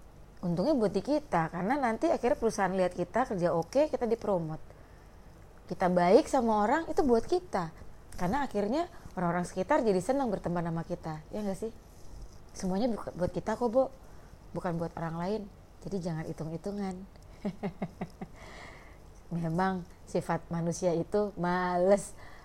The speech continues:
Males itu memang jelek banget. Bukannya gue nggak pernah males, ya pernah lah. Yang namanya juga gue manusia ya.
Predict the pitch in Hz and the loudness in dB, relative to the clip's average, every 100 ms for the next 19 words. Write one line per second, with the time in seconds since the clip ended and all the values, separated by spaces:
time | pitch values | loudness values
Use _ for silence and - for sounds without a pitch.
0 | - - 185 190 202 214 208 208 202 202 | -12 0 6 6 6 4 6 6 6 6
1 | 180 202 196 180 175 170 208 - - 147 | 8 6 6 4 4 4 0 -4 -10 -2
2 | 180 170 165 165 165 160 156 175 233 220 | 0 2 2 0 0 -2 0 4 6 6
3 | 180 - 170 247 269 269 285 214 180 175 | 4 0 4 6 8 8 8 4 4 4
4 | 185 165 - 180 170 180 180 175 180 - | 4 4 6 6 8 6 6 2 0 6
5 | 240 262 196 | 10 12 10